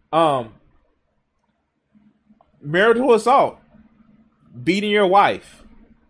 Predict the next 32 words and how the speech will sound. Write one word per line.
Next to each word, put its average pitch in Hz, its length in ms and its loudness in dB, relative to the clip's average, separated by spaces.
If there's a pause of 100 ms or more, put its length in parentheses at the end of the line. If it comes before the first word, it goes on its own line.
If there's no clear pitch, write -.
(140)
um, 127 520 -4 (600)
drawing 262 380 4
and 311 100 -6
quartering, 226 460 -2 (920)
um, 156 360 -2 (180)
systematic 247 1000 -4
ex-, 208 320 -2 (120)
execution 196 720 -12
of 156 160 -12
people 190 340 -10
that 156 180 -10
you 180 80 -12
go 165 120 -2
to 151 80 -4
war 160 300 -2
with 131 160 -6 (320)
because 139 380 -2
it, 113 320 -14
because 139 340 -6
you 139 60 -14
just 135 180 -14
want 151 260 -8
to. 80 220 -16 (1200)
Oh, 233 240 8
we're 147 300 0
trying 220 300 -2
to 180 40 -6
stop 220 400 0
all 233 220 -2
of 240 80 -4
those 233 200 0
things? 254 500 -8